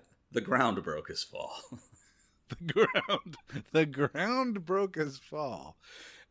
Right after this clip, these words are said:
Speaker 2: And, uh, so he, then he shows up to the secret meeting of the resistance,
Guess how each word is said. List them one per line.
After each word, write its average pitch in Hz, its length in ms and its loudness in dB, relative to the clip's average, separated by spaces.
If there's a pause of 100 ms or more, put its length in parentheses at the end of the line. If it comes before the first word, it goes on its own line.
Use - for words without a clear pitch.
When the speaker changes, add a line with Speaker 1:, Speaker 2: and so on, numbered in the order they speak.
(140)
Speaker 2:
And, 175 400 6
uh, 160 360 8 (240)
so 185 320 6
he, 247 380 2 (640)
then 175 200 0
he 262 100 4
shows 196 280 2
up 180 160 2
to 175 100 2
the 147 120 -2
secret - 400 -4
meeting 127 460 2
of 110 220 -4
the 113 120 0
resistance, 107 840 -4